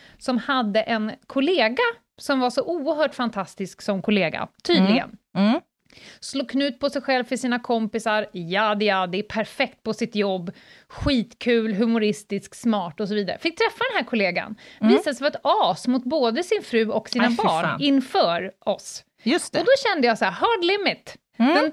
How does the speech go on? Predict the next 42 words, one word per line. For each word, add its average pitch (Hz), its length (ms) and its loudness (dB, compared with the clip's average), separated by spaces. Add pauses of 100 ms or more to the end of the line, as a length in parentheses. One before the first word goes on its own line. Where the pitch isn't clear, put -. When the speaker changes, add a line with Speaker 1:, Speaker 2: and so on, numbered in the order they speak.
(120)
Speaker 1:
där 190 260 -2 (100)
jäveln 214 480 2
Speaker 2:
Mm. 214 120 -6 (460)
Speaker 1:
kommer 311 260 0
vi 269 160 2
aldrig 240 280 2
umgås 247 320 0
med 214 100 0
i - 60 0
den 190 100 -4
här 185 80 -4
familjen. 196 520 -8 (440)
Speaker 2:
Precis. - 540 -2
Speaker 1:
Det 269 140 0
spelar 427 240 0 (120)
ingen 440 100 0 (280)
roll - 140 -12
hur 262 100 0
bra 208 280 2
personen 202 560 0
är 165 180 -4
som 254 200 -2
kollega. 208 420 0 (100)
Det 262 60 2
där 233 160 4
är 381 40 4
ett 466 140 0
as. 247 540 -2 (260)
Speaker 2:
Mm. 254 160 6
Speaker 1:
Och 269 180 0
jag 254 240 2
investerar 240 540 0
nå-, 202 180 0 (220)
så - 100 -2
att 294 80 -2 (300)
där 320 160 4
har 285 180 4
du 277 60 2
mig. 196 260 -4
Hard 349 300 2
limit 294 320 0
människosyn. 247 840 -2